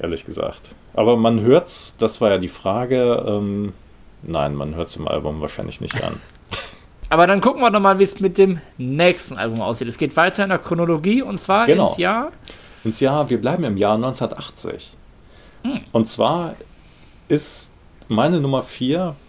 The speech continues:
Speaker 1: beziehungsweise in der Chronologie, das ist das Album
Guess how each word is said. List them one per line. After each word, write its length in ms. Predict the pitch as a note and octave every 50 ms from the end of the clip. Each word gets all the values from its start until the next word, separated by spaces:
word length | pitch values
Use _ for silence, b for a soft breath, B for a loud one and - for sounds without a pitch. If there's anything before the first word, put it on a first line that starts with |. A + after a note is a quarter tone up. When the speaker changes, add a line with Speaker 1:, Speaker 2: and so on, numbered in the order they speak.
| - - -
Speaker 1:
beziehungsweise 580 | F2+ - - F#2 D#2+ - E2+ E2 D#2+ D#2 E2 E2
in 200 | - - F2+ F2
der 100 | E2+ E2
Chronologie, 760 | - - F#2 F2+ E2+ E2+ E2+ E2 F2+ A#2 C#3 F3 G3 E3+ - - -
das 240 | - G2+ G#2+ - -
ist 420 | - - A#2+ A#2 - - - -
das 360 | G2+ F#2+ F#2 - - - - - - - -
Album 460 | - G2+ G2+ G2+ - G2 F#2 F#2 F#2+